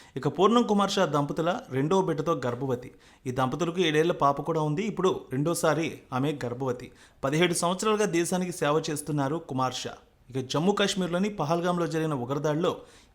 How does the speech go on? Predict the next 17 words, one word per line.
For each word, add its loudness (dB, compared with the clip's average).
ఇరవై 0
ఆరు 6
మంది 0
ప్రాణాలు 2
కోల్పోయిన 0
తర్వాత -2
భారత్, 2
పాకిస్తాన్ -2
మధ్య 0
దౌత్య 2
సంబంధాలు 0
తెగిపోయిన -4
విషయం -4
తెలిసిందే. -10
ఇక -2
ఇప్పటికే 4
పాకిస్తాన్ 2